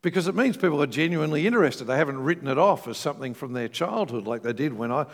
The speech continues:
my friends, when I was sort of that age. But you see, not even to mention people who've come to Australia from other cultures, we are in a wonderful time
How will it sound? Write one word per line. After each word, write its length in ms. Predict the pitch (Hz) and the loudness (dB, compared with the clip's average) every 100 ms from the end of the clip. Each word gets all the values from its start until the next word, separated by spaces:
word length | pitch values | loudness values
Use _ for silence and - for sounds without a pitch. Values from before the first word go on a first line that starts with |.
| - - | -12 -8
my 240 | 123 160 | 0 2
friends, 400 | 208 - 123 107 | 2 0 -4 -4
when 140 | 101 117 | -4 -2
I 120 | 165 | 2
was 180 | 185 117 | 2 -2
sort 420 | - - - 123 | -6 -12 -6 -6
of 80 | 101 | 0
that 180 | 131 120 | 2 4
age. 460 | 170 160 101 - - - - - | 4 4 0 -8 -18 -20 -20 -6
But 100 | 185 | -4
you 80 | 185 | -2
see, 320 | - 214 - - | 0 -2 -2 -2
not 240 | 202 311 | 2 4
even 160 | 269 180 | 4 2
to 100 | 147 | 0
mention 480 | 165 254 - 127 110 | 0 -2 -4 -6 -6
people 320 | - 196 151 | 0 0 2
who've 160 | 147 | -2
come 260 | 143 170 185 | 0 0 2
to 100 | 151 | 2
Australia 300 | 127 - 156 | -2 0 0
from 120 | 135 | 2
other 200 | 139 127 | 0 0
cultures, 760 | - 160 196 - 98 - - - _ _ _ _ | 0 -2 -2 -4 -16 -16 -20 -20 _ _ _ _
we 180 | 190 269 | 2 4
are 100 | 294 | 6
in 80 | 240 | 6
a 60 | 190 | 4
wonderful 760 | 151 147 208 269 247 214 196 | 2 4 6 6 4 2 0
time 480 | 165 175 214 143 90 | 0 2 4 2 -2